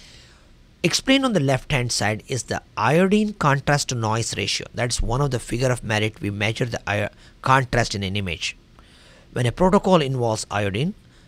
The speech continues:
the contrast to noise ratio is measured. Shown here is compared to a one twenty tu-, tube voltage, which is what the historically most C T protocols were done at. So from one twenty tube voltage,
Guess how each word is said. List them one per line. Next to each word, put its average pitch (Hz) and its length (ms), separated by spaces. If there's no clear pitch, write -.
the 143 140
contrast 127 600
to 156 60
noise 120 460
ratio 90 320
is 85 200
measured. 107 460
Shown 262 380
here 165 380
is 101 320
compared 226 540
to 196 140
a 127 60
one 127 340
twenty 139 400
tu-, - 360
tube 123 180
voltage, 101 560
which 139 160
is 120 140
what 135 300
the 110 80
historically 147 840
most 151 420
C 156 140
T 139 100
protocols 117 600
were 95 200
done 110 420
at. - 260
So 175 200
from 160 300
one 180 200
twenty 233 320
tube 135 260
voltage, 104 520